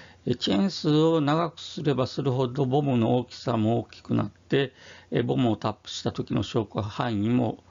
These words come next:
ひろ-、広がります。で、このツムの、あの、スキルは、えー、七月リリース予定の骸骨ミゲルと同じスキル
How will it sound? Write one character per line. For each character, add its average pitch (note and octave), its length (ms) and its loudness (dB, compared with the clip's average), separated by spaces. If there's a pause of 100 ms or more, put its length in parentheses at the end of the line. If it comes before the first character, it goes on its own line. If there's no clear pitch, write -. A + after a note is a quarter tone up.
(140)
ひ - 100 -4
ろ-、 - 140 -2
広 B2 320 -2
が A2+ 80 0
り G2+ 60 0
ま F#2+ 160 0
す。 - 320 -6 (480)
で、 D3 100 0
こ - 180 -4
の G#3+ 680 2
ツ - 240 -6
ム D3+ 640 2 (720)
の、 C3+ 300 2
あ B2 60 0
の、 A#2+ 180 0
ス - 160 -12
キ C#3+ 200 -4
ル A2 500 2
は、 A#2 320 0 (400)
え - 60 -4
ー、 A#2+ 60 2
七 - 380 -4
月 F#3 360 -2
リ E3 140 0
リ E3 140 2
ー - 40 2
ス - 180 -4
予 D#3+ 160 2
定 A#2 300 0
の A2+ 300 2
骸 E3 260 -2
骨 F#3 320 -4
ミ F3 100 0
ゲ D3 120 2
ル A#2 140 -2
と B2 220 0
同 A#2 180 2
じ A2+ 100 0
ス - 140 -10
キ C3 120 -4
ル A#2 100 -4